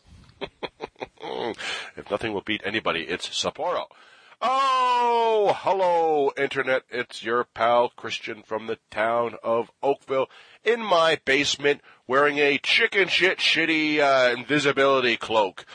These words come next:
Speaker 2: And in my hand, I'm holding a cold can of Busch beer. Busch beer. Cold as a mountain stream, smooth as its name.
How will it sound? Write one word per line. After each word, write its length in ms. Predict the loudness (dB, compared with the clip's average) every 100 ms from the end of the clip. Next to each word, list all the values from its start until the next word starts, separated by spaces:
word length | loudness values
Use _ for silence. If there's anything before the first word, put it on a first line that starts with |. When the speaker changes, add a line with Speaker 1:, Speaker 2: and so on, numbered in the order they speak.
| -20 -4
Speaker 2:
And 120 | -2 0
in 200 | 0 2
my 240 | 2 2 2
hand, 440 | 2 4 2 0 2
I'm 380 | 2 4 0 0
holding 400 | 2 2 0 0
a 80 |
cold 460 | -2 2 2 2 0
can 480 | 0 2 4 2 -2 0
of 160 | -2 0
Busch 300 | 0 2 0 0
beer. 500 | 2 2 2 2 -2 _ _ _ -12
Busch 260 | -8 -6
beer. 520 | -2 0 2 2 0 -4 _ -10
Cold 420 | -2 -2 -2 -6
as 80 | -8
a 60 | -2
mountain 340 | -2 -2 -8
stream, 520 | -10 -8 -8 -8 -8 -8
smooth 560 | -8 -6 -6 -6 -2
as 140 | -2 -2
its 180 | -4 -2
name. 360 | 0 0 -4